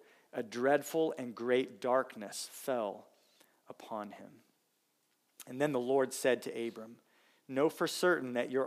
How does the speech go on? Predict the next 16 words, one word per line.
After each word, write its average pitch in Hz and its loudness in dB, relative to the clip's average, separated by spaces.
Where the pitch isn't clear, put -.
offspring 131 2
will 113 -4
be 123 -4
sojourners 135 2
in 120 -4
a 113 0
land 131 -2
that 123 2
is 117 -2
not 123 0
theirs, 113 -6
and 143 -2
will 160 6
be 156 0
servants 180 2
there, 101 -8